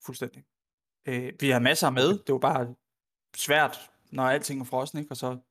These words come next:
Speaker 1: <laughs>
Speaker 2: Selvfølgelig.
Speaker 1: Ja.
Speaker 2: Ja, det er, batterier bliver drænet for strøm og sådan noget i, øh, i kolde, i kulde.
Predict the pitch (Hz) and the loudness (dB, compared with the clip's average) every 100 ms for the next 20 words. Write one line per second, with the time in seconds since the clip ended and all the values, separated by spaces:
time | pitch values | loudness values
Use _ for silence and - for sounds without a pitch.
0 | _ _ - - - - _ _ _ _ | _ _ -20 -8 -8 -8 _ _ _ _
1 | _ _ _ 131 - _ _ _ _ _ | _ _ _ -20 -20 _ _ _ _ _
2 | _ - 110 131 117 - _ _ _ 143 | _ -14 -2 0 0 -6 _ _ _ 0
3 | 226 254 _ _ - _ _ _ - 104 | 0 0 _ _ -20 _ _ _ -6 -6
4 | - 143 127 131 110 104 127 113 135 127 | -2 0 2 0 -2 -4 0 2 4 4
5 | 110 107 104 117 135 139 104 131 117 101 | 4 2 4 2 2 2 -4 -2 -4 -6
6 | - 107 107 98 95 95 90 92 _ _ | -12 -10 -8 -8 -6 -6 -8 -14 _ _
7 | _ _ _ _ _ _ _ 104 117 104 | _ _ _ _ _ _ _ -10 0 4
8 | 113 - 110 127 123 | 4 0 -2 2 2